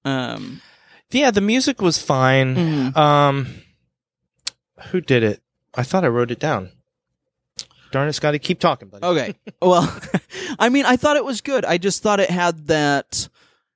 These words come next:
Speaker 1: thr-, I mean, even throughout, I guess, really the whole movie, it has that ominous tone, um, which really does set up this whole <laughs> movie as this kind of bleak movie. But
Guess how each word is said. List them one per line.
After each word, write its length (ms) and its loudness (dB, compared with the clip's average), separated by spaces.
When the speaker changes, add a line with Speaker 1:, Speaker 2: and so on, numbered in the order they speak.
Speaker 1:
thr-, 460 -2
I 60 2
mean, 180 2
even 300 2
throughout, 340 0
I 80 2
guess, 260 -2
really 240 2
the 100 0
whole 220 -2
movie, 280 2
it 80 -6
has 280 -4
that 180 0
ominous 640 0
tone, 640 -8
um, 640 -8
which 280 -2
really 240 4
does 180 2
set 240 0
up 140 0
this 160 -6
whole 160 -6
<laughs> 120 -8
movie 320 2
as 200 -8
this 160 -8
kind 200 -6
of 120 -10
bleak 280 -12
movie. 300 -8
But 320 -6